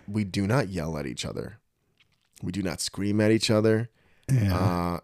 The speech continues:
Speaker 2: So do you, like, like, when you're really feeling the temperature heat up, do you ever turn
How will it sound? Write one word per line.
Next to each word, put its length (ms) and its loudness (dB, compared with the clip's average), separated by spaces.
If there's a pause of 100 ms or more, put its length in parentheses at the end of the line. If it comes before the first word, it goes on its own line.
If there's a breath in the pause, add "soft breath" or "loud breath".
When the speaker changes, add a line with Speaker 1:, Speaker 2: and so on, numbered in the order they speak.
(160)
Speaker 2:
So 160 8
do 80 8
you, 120 12
like, 360 8
like, 160 6
when 160 8
you're 120 8
really 300 8
feeling 440 6
the 100 6
temperature 480 2
heat 220 4
up, 280 2 (100)
do 80 0
you 60 6
ever 140 2
turn 640 4